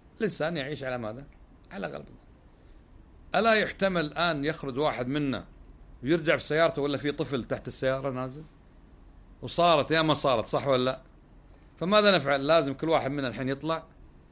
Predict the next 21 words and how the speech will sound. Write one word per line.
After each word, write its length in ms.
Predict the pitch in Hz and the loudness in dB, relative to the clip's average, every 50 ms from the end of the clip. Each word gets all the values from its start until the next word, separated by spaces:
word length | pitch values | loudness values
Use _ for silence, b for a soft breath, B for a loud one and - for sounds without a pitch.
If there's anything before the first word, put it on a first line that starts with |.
| - - - - - - - - | -20 -20 -20 -20 -20 -20 -10 -6
ها، 240 | 127 139 127 98 92 - - - - 123 | -4 -4 -4 -4 -6 -12 -18 -14 -8 -8
إيش 200 | 139 123 - 139 | -6 -4 -2 -4
يفعل؟ 340 | 113 98 110 127 131 143 139 - - - - - - - - - - - | -2 0 0 -2 -2 -2 -6 -14 -20 -20 -20 -20 -20 -20 -20 -18 -12 -10
يتأكد 560 | 127 123 - 160 160 170 165 - - 123 113 | -8 -2 0 0 0 0 0 2 0 2 2
إن 80 | 127 131 | 2 0
ينزل 220 | 139 131 131 139 | 0 0 0 -2
تحت 260 | - - 127 110 - | 0 -2 -4 -2 -4
السيارة. 460 | 135 - - 123 117 117 107 101 - - - - b b b b b b b - | -8 -8 -4 -4 -4 -4 -4 -6 -10 -14 -20 -20 b b b b b b b 0
طيب 160 | 196 202 165 | 2 2 4
نزلت 340 | 170 165 151 185 170 143 143 | 2 2 4 2 2 2 2
مرة، 280 | 151 156 151 151 143 | 0 2 2 2 0
مرتين، 500 | 131 123 127 123 120 - 156 143 139 131 | 0 0 -2 -2 -2 -2 -2 -2 -2 -2
ثلاث، 360 | 117 - 131 135 143 139 139 | -4 -6 -6 -4 -4 -4 -4
بطلع 360 | 117 117 180 180 180 180 147 151 | -2 -2 -2 -2 -2 -2 -4 -4
أصلي، 340 | 151 - 175 170 170 170 | -4 -4 -4 -4 -4 -4
أنزل 340 | 165 139 135 139 131 131 127 | -2 0 0 0 2 0 -2
تحت 260 | - 143 127 110 - | -2 -2 -4 -4 -4
السيارة. 380 | 123 - - - 131 131 135 127 | -10 -10 -8 -8 -8 -8 -8 -6
بعدين 360 | 131 151 165 170 156 151 147 | -2 -2 -2 -2 -2 -4 -4
ليه 100 | 165 170 | -4 -4
متى؟ 260 | 156 151 143 - 131 | -4 -6 -6 -8 -10